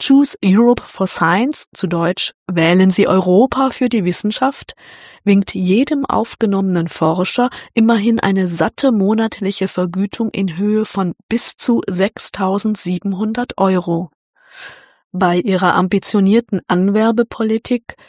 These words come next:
verspricht von der Leyen nun just einen freien Austausch von Wissen und Daten in ganz Europa.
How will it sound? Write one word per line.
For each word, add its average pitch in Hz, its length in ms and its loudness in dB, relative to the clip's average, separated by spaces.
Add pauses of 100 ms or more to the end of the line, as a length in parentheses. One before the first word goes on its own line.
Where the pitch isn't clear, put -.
(180)
verspricht - 540 -2
von 196 260 0
der 196 140 2
Leyen 180 440 2
nun 180 260 2
just 185 580 -2
einen 180 300 0
freien 254 720 0
Austausch 196 760 -2
von 165 380 -4
Wissen 240 460 2
und 170 300 -4 (100)
Daten 196 600 0
in 196 300 0
ganz 208 400 -2
Europa. 175 760 -2